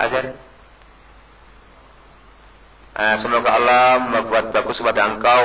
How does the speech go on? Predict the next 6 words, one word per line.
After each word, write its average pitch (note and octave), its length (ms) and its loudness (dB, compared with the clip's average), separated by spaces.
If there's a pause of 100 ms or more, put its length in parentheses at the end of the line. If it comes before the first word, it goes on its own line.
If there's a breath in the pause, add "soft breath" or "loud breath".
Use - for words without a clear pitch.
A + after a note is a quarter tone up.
wahai A2+ 320 2
siapa? D3 480 -2 (2000)
Syekh B2+ 240 -4
bin G#2 160 -6
Baz. F#2+ 240 -2
Jadi, D#3+ 560 -4